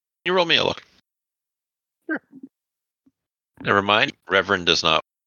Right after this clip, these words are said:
Speaker 1: walk in and I'm to hear you say church-addled nonsense. With three versus your twenty-seven.
Speaker 2: Kablam.
Speaker 1: In fact, if they're luck-oriented, you would love to happen right now, it can tone.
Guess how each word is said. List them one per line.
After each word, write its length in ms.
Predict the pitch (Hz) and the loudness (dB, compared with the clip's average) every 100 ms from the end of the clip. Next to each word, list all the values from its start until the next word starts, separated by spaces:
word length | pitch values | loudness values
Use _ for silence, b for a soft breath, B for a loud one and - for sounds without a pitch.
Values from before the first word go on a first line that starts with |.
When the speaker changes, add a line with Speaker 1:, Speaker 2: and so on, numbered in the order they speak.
| _ _ _ _ - | _ _ _ _ -4
Speaker 1:
walk 200 | 76 73 | -2 0
in 160 | 78 | -2
and 260 | 71 73 69 | -2 -4 -6
I'm 140 | 67 | -8
to 60 | 67 | -6
hear 140 | 73 | -4
you 120 | 64 | -2
say 180 | 65 69 | -2 -2
church-addled 720 | - - 71 - 69 69 - | -4 -4 -6 -4 -2 -4 -6
nonsense. 680 | 60 71 67 - 57 - - - - _ _ _ _ _ _ _ _ _ _ _ - - _ _ | -6 -4 -2 -4 -4 -4 -4 -6 -20 _ _ _ _ _ _ _ _ _ _ _ -20 -20 _ _
With 160 | 90 85 - - | -4 -4 -4 -12
three 520 | - - 95 92 76 | -10 -4 0 2 0
versus 300 | 65 78 73 | 0 0 2
your 120 | 71 69 | 2 0
twenty-seven. 680 | 80 73 67 78 69 65 62 B B - _ _ - 262 _ - | -2 -4 -4 -2 -2 -6 -12 B B -20 _ _ -20 -20 _ -20
Speaker 2:
Kablam. 600 | - 143 147 359 110 98 - _ - | -10 -2 2 2 0 -12 -18 _ -6
Speaker 1:
In 100 | 92 | -2
fact, 220 | 107 95 | 0 0
if 120 | 98 | 0
they're 100 | 110 | 0
luck-oriented, 960 | 98 92 90 - 95 92 87 82 90 76 | 2 0 2 0 2 4 4 2 0 -2
you 80 | 87 | 0
would 100 | 82 | 0
love 220 | 82 82 | 2 0
to 100 | - | -2
happen 400 | 85 76 78 85 | -2 -2 0 -2
right 200 | 78 78 - _ _ _ _ _ _ | 0 -2 -2 _ _ _ _ _ _
now, 240 | 80 69 65 | -2 0 0
it 140 | 69 | -2
can 160 | 80 73 | -6 -2
tone. 260 | 73 67 | -4 -4